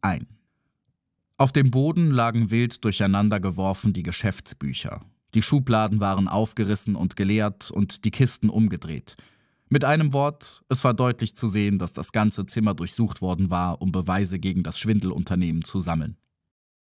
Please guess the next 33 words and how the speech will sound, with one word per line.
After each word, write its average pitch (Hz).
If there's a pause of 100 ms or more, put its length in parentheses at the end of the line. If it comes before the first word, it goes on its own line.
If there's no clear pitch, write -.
(420)
Pringle 160
jedoch 175
hatte 135
für -
all 113
diese 98
Dinge 92
kein 90
Interesse. - (680)
Er 123
schenkte 156
einzig 135
und -
allein 104
seine 104
Aufmerksamkeit 95
dem 123
Briefkasten, - (680)
riss 143
die 95
Briefumschläge 117
der 95
soeben 104
angekommenen 92
Briefe 113
auf 123
und 117
steckte 147
die 160
Postzahlscheine 90
in 98
seine 98
Tasche. -